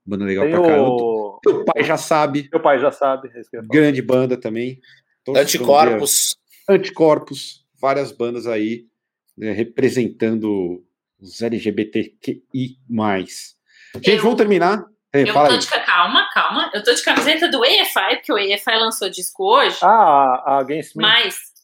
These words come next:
Speaker 4: Against Me, a Laura Jane. Sim,
Speaker 2: É, a Laura
Speaker 4: muito
Speaker 2: Jane, é
Speaker 4: importante.
Speaker 2: incrível.
Speaker 4: Eu
Speaker 1: Ah,
Speaker 4: tô
Speaker 1: é?
Speaker 4: de camiseta do A F I,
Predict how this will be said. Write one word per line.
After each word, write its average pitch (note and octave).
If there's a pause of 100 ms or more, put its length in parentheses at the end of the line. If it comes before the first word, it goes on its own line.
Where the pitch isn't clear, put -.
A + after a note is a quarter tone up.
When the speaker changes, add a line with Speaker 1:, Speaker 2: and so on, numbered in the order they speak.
(260)
Speaker 4:
Against G3+
Me, E4
a B3+
Laura E3+
Jane. F3 (300)
Sim, -
Speaker 2:
É, F3+
a -
Laura G2
Speaker 4:
muito -
Speaker 2:
Jane, -
é -
Speaker 4:
importante. -
Speaker 2:
incrível. B2
Speaker 4:
Eu - (360)
Speaker 1:
Ah, G4
Speaker 4:
tô A4
Speaker 1:
é? A4+
Speaker 4:
de -
camiseta C4
do -
A G3
F A3
I, A#3